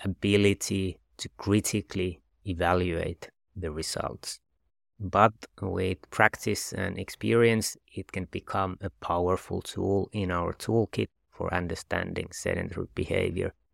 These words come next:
and physical activity. And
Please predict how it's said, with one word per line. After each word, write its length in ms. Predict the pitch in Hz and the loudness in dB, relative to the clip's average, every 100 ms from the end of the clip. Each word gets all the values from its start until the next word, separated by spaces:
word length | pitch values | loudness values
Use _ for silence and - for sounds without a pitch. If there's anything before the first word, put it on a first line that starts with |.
| _ _ - | _ _ 0
and 320 | 92 85 82 | 2 2 0
physical 680 | - 92 87 95 - 85 - | -2 -2 0 0 -2 -2 0
activity. 960 | 90 - - - 95 90 87 - 87 - _ _ | -2 -2 -8 -4 -2 -2 -4 -8 -10 -10 _ _
And 460 | 107 95 95 95 | 8 10 10 10